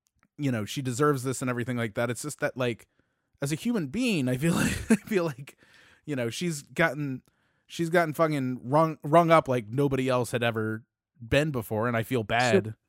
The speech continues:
Speaker 1: that she's in
Speaker 2: this
Speaker 1: that
Speaker 2: is the last,
Speaker 1: situation.
Speaker 2: this is the last thing I'll say about it. All of you, everyone who is cheering for Britney Spears to be freed, and now she is free. Let me find out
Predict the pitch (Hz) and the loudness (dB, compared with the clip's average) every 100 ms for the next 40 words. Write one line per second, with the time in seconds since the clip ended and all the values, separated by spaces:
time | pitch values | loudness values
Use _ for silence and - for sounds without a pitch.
0 | _ 123 - 131 117 185 196 220 202 175 | _ -6 -4 -4 2 4 4 4 4 6
1 | 165 190 185 - - _ _ _ - 175 | 6 4 0 -12 -20 _ _ _ -8 -4
2 | 190 180 165 160 143 127 104 82 69 - | 0 2 2 -2 -2 -4 -6 -8 -14 -18
3 | _ _ _ _ _ _ _ _ _ - | _ _ _ _ _ _ _ _ _ 2
4 | 175 208 190 131 92 - - 175 196 208 | 6 8 6 2 -6 -14 -2 4 6 6
5 | 202 190 190 185 185 - - - 175 180 | 4 2 2 2 0 -4 -10 -4 0 0
6 | 180 180 160 160 160 - 156 - 127 180 | 0 -2 -4 -2 -4 -2 -2 -2 -4 0
7 | 202 - 202 202 202 160 135 135 - 135 | 0 2 2 4 4 2 0 -2 -4 -4
8 | 139 - 123 101 98 _ _ _ _ _ | -4 -6 -8 -8 -10 _ _ _ _ _
9 | _ _ _ - 156 220 262 262 - 220 | _ _ _ -6 2 2 4 0 0 0
10 | 185 156 | 2 0